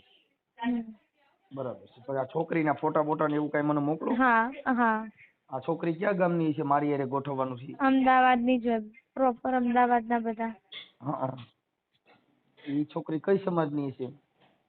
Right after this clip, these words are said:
Speaker 1: બધી સમાજની મળી આવું, ફાઇનલ ના હોય ને, ખાલી એસ સી એસ ટી ના હોય, ઓકે?
Speaker 2: એસ સી એસ ટી, ઓકે, ઓકે. આપણે
Speaker 1: તમાર,
Speaker 2: તમે
Speaker 1: અ, કાસ્ટ કઈ લાગે?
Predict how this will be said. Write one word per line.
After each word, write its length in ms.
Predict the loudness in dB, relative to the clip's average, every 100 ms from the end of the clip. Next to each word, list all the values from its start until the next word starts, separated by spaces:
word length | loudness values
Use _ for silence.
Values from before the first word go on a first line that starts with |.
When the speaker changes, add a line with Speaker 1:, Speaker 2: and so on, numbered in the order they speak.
| _ _ _ _ _ _ -12 -12 -12 -2
Speaker 1:
બધી 320 | 4 6 6
સમાજની 460 | 4 6 6 4 4
મળી 320 | 4 4 6
આવું, 280 | 6 4 -2 0
ફાઇનલ 340 | 4 6 6 4
ના 120 | 4
હોય 140 | 4
ને, 60 | 0
ખાલી 300 | 2 4 4 0 -6 -12 -16 _ _
એસ 160 | 4 4
સી 60 | 6
એસ 180 | 6 6 4
ટી 140 | 2
ના 140 | 4 4
હોય, 240 | 2 0
ઓકે? 280 | -2 0 0 0 _ _ _ _ _ -10
Speaker 2:
એસ 120 | -10
સી 140 | -8 -10
એસ 120 | -12
ટી, 160 | _
ઓકે, 280 | -6 -6 -6
ઓકે. 320 | -20 -16 -16 -14 -14 -14 -16 _ -2
આપણે 180 | 2 4
Speaker 1:
તમાર, 140 | 6
Speaker 2:
તમે 160 | 4 4
Speaker 1:
અ, 220 | 4 4
કાસ્ટ 420 | 4 4 4 4
કઈ 160 | 4 6
લાગે? 360 | 6 4 4